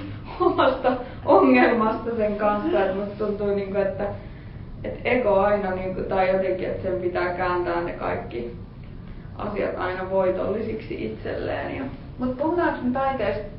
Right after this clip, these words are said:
Speaker 2: tähän sävyyn ja ollaanko me turhautuneet siihen sen takia, että me pelätään?
Speaker 1: Voi olla. Tai että me ei olla saatu.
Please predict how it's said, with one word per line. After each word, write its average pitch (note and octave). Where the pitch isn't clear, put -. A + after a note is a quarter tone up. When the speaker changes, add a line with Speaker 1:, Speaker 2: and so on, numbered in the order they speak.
Speaker 2:
tähän A3
sävyyn G3
ja G3
ollaanko G3+
me G3+
turhautuneet F#3+
siihen G3+
sen G3
takia, G3
että G3
me G3
pelätään? A#3
Speaker 1:
Voi G#3+
olla. -
Tai G#3+
että G#3
me G3+
ei G3
olla G3
saatu. -